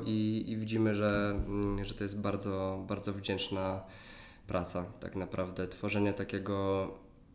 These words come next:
dziennikarstwa na, na dobrym poziomie to jest, to jest coś absolutnie fajnego i, i wydaje mi się, że, że to jest to, co, co chcę robić po prostu.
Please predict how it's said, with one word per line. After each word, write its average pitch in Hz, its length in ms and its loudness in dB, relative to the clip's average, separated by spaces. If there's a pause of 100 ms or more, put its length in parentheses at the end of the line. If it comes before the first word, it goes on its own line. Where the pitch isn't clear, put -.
(640)
dziennikarstwa 98 680 0
na, 92 400 0
na 95 220 0
dobrym 98 360 0
poziomie 95 400 0
to 95 120 -4
jest, 92 380 -4
to - 60 0
jest - 200 -4
coś 95 220 -6
absolutnie 92 720 -6 (300)
fajnego 104 540 2
i, 104 100 4
i 101 200 0 (200)
wydaje 104 280 0
mi 104 100 0
się, 101 160 -2
że, 98 280 0 (840)
że 104 120 -6
to - 120 -2
jest 98 240 -2
to, 101 80 -2
co, 92 400 -4 (180)
co - 120 -8
chcę 90 420 -4 (140)
robić 87 500 -8 (340)
po - 60 -18
prostu. - 280 -14